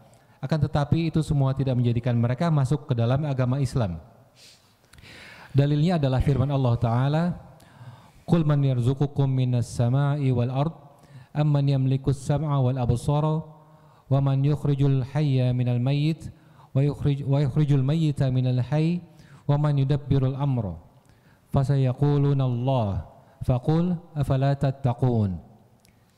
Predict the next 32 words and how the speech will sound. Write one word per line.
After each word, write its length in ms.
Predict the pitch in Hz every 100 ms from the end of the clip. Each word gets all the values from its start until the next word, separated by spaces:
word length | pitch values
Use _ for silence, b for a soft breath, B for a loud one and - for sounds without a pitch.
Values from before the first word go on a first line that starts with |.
| _
Katakanlah, 720 | 165 156 180 165 117 92 -
siapa 320 | - - 156 165
yang 160 | 143
memberi 260 | 135 127 127
kalian 300 | 123 123 120
rezeki 320 | 131 131 131
dari 160 | 113 110
langit 320 | 117 117 107
dan 160 | 110
bumi, 400 | 107 117 131 147 147 B B B B
siapa 360 | - - 135 135
yang 120 | 127
memiliki, 560 | 127 131 147 - 160 156 - - - _ _
menguasai 480 | 135 139 139 156 160
pendengaran 480 | - 131 123 120 120
dan 160 | 117
penglihatan, 720 | 110 117 113 123 139 160 170 165 b b b -
siapakah 480 | - 170 165 147
yang 160 | 127 127
mengeluarkan 640 | 123 127 127 139 123 107 92 B B B B
yang 240 | 127 127 120
hidup 240 | 143 139
dari 240 | 131 123
yang 80 | 120
mati 320 | 123 131 131 110
dan 160 | 113
mengeluarkan 440 | 113 120 120 123 117
yang 200 | 117 117
mati 320 | 120 160 151
dari 160 | 123 113 113
yang 40 |
hidup, 280 | 110 143 165